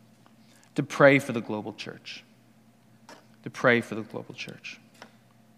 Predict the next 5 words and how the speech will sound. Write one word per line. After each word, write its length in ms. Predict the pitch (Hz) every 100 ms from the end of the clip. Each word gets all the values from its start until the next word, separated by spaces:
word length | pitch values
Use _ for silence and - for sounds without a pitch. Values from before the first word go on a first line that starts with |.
| _ _ - - - -
The 80 | 135
reality 440 | 147 151 160 143
is, 220 | 135 127 -
believers 580 | - 135 139 139 131
of, 160 | 127 117